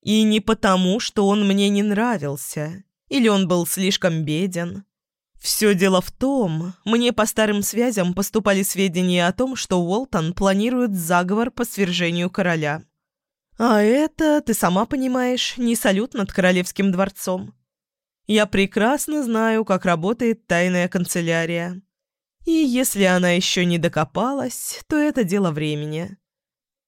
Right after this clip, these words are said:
А поскольку заговорщиков было предостаточно, я быстро оценила шансы на успех и решила немного опередить события.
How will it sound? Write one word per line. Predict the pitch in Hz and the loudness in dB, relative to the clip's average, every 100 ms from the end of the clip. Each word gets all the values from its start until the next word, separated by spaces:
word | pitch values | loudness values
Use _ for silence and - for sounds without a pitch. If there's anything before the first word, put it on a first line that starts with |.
| - | -6
А | 240 | 0
поскольку | 226 220 226 226 202 | 0 0 0 2 0
заговорщиков | 185 180 196 180 175 165 170 160 | 0 2 2 0 -4 -4 -4 -2
было | 170 170 | -2 -2
предостаточно, | 170 170 160 - - 247 - - - 165 165 | -2 -2 -2 -4 -6 -6 -6 -8 -6 -4 -2
я | 180 | -2
быстро | 160 175 285 - 277 | -2 -2 -4 -2 -2
оценила | 247 - 196 220 208 | -2 -2 -2 0 0
шансы | 208 185 190 - | 0 -2 -2 -2
на | 175 170 | -4 -4
успех | - 269 285 240 | -4 -6 -4 -2
и | |
решила | 220 233 311 285 | -2 -2 -2 -2
немного | 240 233 247 262 240 | 0 -2 -2 -2 -2
опередить | 240 269 247 175 151 135 | -2 -2 -4 -2 -6 -6
события. | 170 156 151 - - 160 175 | -4 -2 -4 -6 -8 -8 -8